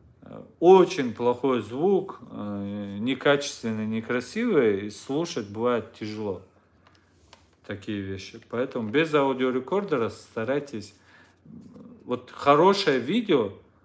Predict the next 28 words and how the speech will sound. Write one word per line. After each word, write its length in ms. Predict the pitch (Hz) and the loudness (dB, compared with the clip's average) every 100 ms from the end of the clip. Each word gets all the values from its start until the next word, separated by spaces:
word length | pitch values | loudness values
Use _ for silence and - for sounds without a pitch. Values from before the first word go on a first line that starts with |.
| _ _ _ - | _ _ _ -4
это 260 | 147 151 | -2 0
когда 600 | - 117 127 156 147 117 - | -2 -2 2 4 4 0 -4
и 100 | 131 | -10
хороший 540 | 123 - 117 139 139 117 | -6 -2 0 -2 -2 -6
звук 300 | 113 139 139 | -4 -6 -4
тоже. 440 | - 139 104 95 - _ _ - | -2 -2 -2 -8 -14 _ _ -2
Это 300 | 151 160 151 | -2 2 0
взаимозависимые 1120 | 110 123 151 135 110 113 135 - 120 113 110 | 2 0 0 -2 0 0 -2 -6 -6 -4 -4
вещи. 420 | 110 120 - - - _ _ _ _ _ _ | -4 -6 -8 -16 -20 _ _ _ _ _ _
Если 300 | - 156 156 | -4 -2 -2
вы 180 | 143 143 | -2 -2
какой-то 440 | 143 131 147 139 123 | -2 -4 -4 -4 -6
танец 420 | - 139 131 113 - | -2 -2 -2 -6 -6
сняли 320 | 143 175 147 | -4 -4 -6
красивый, 720 | - 117 113 127 120 101 92 - | -4 -6 -4 -2 -2 -4 -8 -10
но 160 | 110 | -6
у 40 | 117 | -4
вас 200 | 123 - | -4 -6
нет 220 | 127 135 | -6 -6
хорошего 500 | - 120 127 - 113 | -6 -6 -4 -6 -6
звука, 460 | 107 147 170 113 98 - - _ | -6 -8 -4 -4 -4 -12 -20 _
вы 160 | 117 147 | -4 -2
соответствующий 800 | - 131 - 139 - 113 117 113 | -2 -4 -4 -8 -10 -10 -8 -6
эффект 320 | 113 143 - | -2 -4 -4
на 440 | 110 113 110 107 101 | -6 -4 -4 -8 -14
смотрящего 720 | - 113 113 123 127 - 110 | -14 -12 -10 -6 -6 -6 -10
можете 400 | 107 113 - 110 | -8 -8 -10 -12
не 400 | 101 101 113 101 | -8 -6 -6 -6